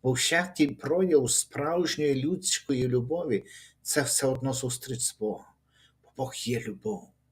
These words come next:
І коли людина зустрічається з любов'ю, то вона зустрічається з життям, бо Бог є життя. І це дуже часто не усвідомлюється людиною до того моменту,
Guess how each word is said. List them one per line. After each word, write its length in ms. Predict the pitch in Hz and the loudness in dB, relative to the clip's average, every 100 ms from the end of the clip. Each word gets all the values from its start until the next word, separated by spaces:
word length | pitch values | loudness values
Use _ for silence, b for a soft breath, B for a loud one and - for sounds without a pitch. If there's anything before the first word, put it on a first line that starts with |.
| _ B B B B | _ B B B B
І 100 | 131 | 0
коли 280 | 123 147 170 | 4 4 4
людина 520 | 165 - 190 185 165 | 4 4 4 4 4
зустрічається 960 | - 131 - 156 - 175 190 156 - | 2 0 0 0 2 2 2 2 4
з 120 | 147 143 | 4 6
любов'ю, 720 | 147 127 151 175 160 95 71 - _ _ _ _ | 4 4 2 2 -2 -6 -8 -14 _ _ _ _
то 120 | 127 | -2
вона 220 | 135 143 | 0 0
зустрічається 840 | 131 120 - 120 - 120 113 - 117 | 0 -2 -4 -4 -2 -4 -2 -2 -2
з 60 | |
життям, 680 | 101 - 117 - 151 90 - _ _ _ _ _ _ _ | -4 -4 -6 -6 -8 -8 -12 _ _ _ _ _ _ _
бо 100 | - | -8
Бог 260 | 220 - - | -6 -6 -8
є 180 | - 196 | -6 -6
життя. 480 | - 185 - 175 - - _ _ _ _ B B B B | -6 -8 -10 -12 -12 -18 _ _ _ _ B B B B
І 100 | 120 | -2
це 160 | - | 2
дуже 300 | 120 147 131 | 2 2 2
часто 540 | 123 147 165 - - 143 | 2 0 0 0 2 2
не 160 | 147 | 4
усвідомлюється 1200 | 131 135 - 147 117 156 175 151 143 135 127 135 | 2 2 2 0 0 -2 -2 2 4 2 0 2
людиною 640 | 123 123 107 151 165 147 113 | 2 0 0 -2 0 -2 0
до 160 | 117 | 0
того 320 | 120 - 147 139 | -2 -4 -4 -2
моменту, 760 | 127 123 175 165 151 - 107 | 0 0 -2 -6 -6 -6 -6